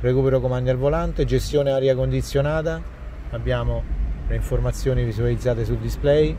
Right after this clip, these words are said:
Abbiamo visto prima la gestione audio e video tramite la U S B. Facciamo rivedere.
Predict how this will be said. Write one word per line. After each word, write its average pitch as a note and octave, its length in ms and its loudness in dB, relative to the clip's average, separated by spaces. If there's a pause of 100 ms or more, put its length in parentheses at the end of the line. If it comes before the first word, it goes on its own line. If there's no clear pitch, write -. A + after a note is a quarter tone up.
(1000)
Abbiamo C3+ 380 4
visto C#3+ 340 2
prima C#3 260 4
la C3+ 120 6
gestione C3+ 500 2
audio C3+ 280 4
e C3+ 40 4
video B2+ 400 4
tramite B2+ 400 4
la B2 80 6
U B2+ 160 6
S C3 200 2
B. D#3+ 280 2 (960)
Facciamo B2 400 0
rivedere. D3+ 560 4